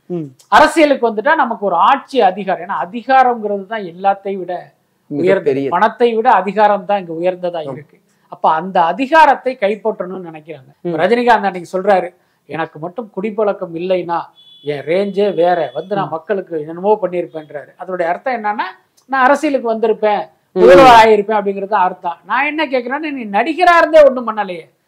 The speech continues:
Speaker 2: அப்ப முதல்வரா இருந்து மட்டும் நீங்க பண்ணிடுவீங்களா என்ன? நீங்க உங்ககிட்ட பாத்தீங்கன்னா கோடிக்கணக்குல பணம் இருக்கு, நூறு கோடி, நூத்தம்பது கோடி சம்பளம் வாங்குற அளவுக்கு நீங்க அவ்வளவு பெரிய இடத்துல இருக்கீங்க.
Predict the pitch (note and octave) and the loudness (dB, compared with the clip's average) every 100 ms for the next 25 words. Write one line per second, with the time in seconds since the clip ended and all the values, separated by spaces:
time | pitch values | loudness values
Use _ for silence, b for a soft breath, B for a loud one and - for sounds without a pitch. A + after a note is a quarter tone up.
0 | _ G3 G3+ G#3 D4+ E4 D#4 C#4 A#3+ A#3+ | _ -10 -8 2 6 8 8 8 6 0
1 | A#3 A#3+ G#3+ F#3 F#3+ G#3 G3 F3 F3 D#3 | -4 -6 -8 -10 -8 -6 -8 -6 -8 -8
2 | B2+ _ _ _ _ _ D3 G#3 B3 G#3 | -14 _ _ _ _ _ -6 -2 0 0
3 | F3 G3 G3 A#3+ B3+ A#3 A#3 C4+ - A3+ | 0 -4 -4 -2 0 0 0 -6 0 2
4 | C4 C4 A#3 A3 A3+ G#3+ F3+ G#3 G3+ E3+ | 2 2 -4 -4 -6 -6 -6 -6 -8 -10
5 | G#3 A3 G3 G#3 G3 A3+ A#3+ G#3 G#3+ G3+ | -12 -10 -4 -4 0 -2 -2 -6 -6 -6
6 | F#3 F3 G3 A3+ G#3+ - _ _ - G#3 | -4 -4 -2 -2 -4 -8 _ _ -6 0
7 | A3+ G#3+ G3 F#3+ F3 G#3 C4+ C4 A3+ E3+ | 2 4 2 0 -2 0 -2 -6 -6 -4
8 | F#3 A3+ A3+ G#3 F#3 F#3+ A#3 G3 F3 D3 | 2 4 4 2 0 -2 -4 -4 -6 -12
9 | E3+ | -20